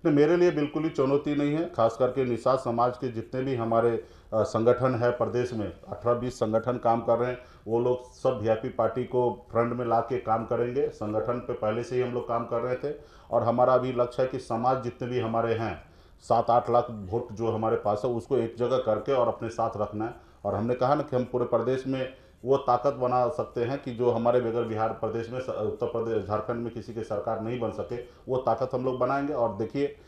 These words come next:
नई पार्टी हैं, गरीब लोग हैं, तो हमारे पास चुनौती बहुत है, लेकिन उसका सामना करना पिछले आठ साल से हमने सीख लिया है। और सामना करते अपने दो हज़ार अठारह में हमने पार्टी भी है, बनाया और दो हज़ार बीस में हमने सरकार का हिस्सा बने।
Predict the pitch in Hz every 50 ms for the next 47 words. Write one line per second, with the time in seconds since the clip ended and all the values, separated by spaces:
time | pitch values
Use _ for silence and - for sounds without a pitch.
0 | - - - - 107 117 131 139 139 - 123 120 - - 135 131 123 123 127 127
1 | 127 120 - - - - - - - - 110 123 127 139 147 135 135 135 131 120
2 | 120 131 127 127 131 127 131 135 135 135 143 143 139 - 147 143 143 143 - 151
3 | 143 139 156 160 - - 92 87 - - - - - - - - 117 127 143 135
4 | 135 - 151 143 - - 131 131 139 143 151 147 151 147 139 139 147 147 147 143
5 | 139 120 - 135 135 131 135 135 - 139 131 131 - 135 131 135 131 127 - 143
6 | 143 - 127 113 104 95 - - - - - - - - - - - - 117 117
7 | - - 123 120 127 135 143 147 143 143 131 - - 139 135 - - 139 135 135
8 | 123 120 127 127 127 131 131 127 123 127 127 131 131 135 131 135 131 135 135 127
9 | - 127 123 120 - 143 139 135 135 139 139 131 120 117 117 120 127 131 143 143
10 | 127 101 - - - - - - - - 117 117 127 135 135 131 139 135 127 117
11 | 135 139 135 - 139 131 131 131 135 131 131 - 127 120 117 - 127 127 123 127
12 | 127 123 120 - - 127 110 107 101 92 -